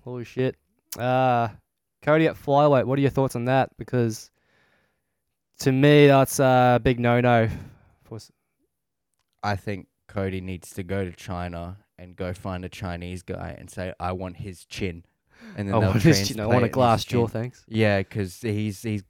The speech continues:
Speaker 2: he doesn't even have a glass jaw 'cause it's
Speaker 1: <laughs> Oh.
Speaker 2: fucking shattered. It's just glass powder at this point. Uh,
Speaker 1: Yeah, dude.
Speaker 2: if he go literally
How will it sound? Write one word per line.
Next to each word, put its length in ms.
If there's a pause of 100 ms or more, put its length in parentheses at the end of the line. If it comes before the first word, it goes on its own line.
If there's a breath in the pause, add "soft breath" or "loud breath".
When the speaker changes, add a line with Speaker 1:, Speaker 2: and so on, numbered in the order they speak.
Speaker 2:
he 120
doesn't 280
even 220
have 200
a 60
glass 340
jaw 260
'cause 200
it's 180
Speaker 1:
<laughs> 0
Oh. 80
Speaker 2:
fucking 420
shattered. 720 (640)
It's 180
just 240
glass 360
powder 560
at 100
this 180
point. 360 (500)
Uh, 160
Speaker 1:
Yeah, 60
dude. 260
Speaker 2:
if 160
he 140
go 380
literally 800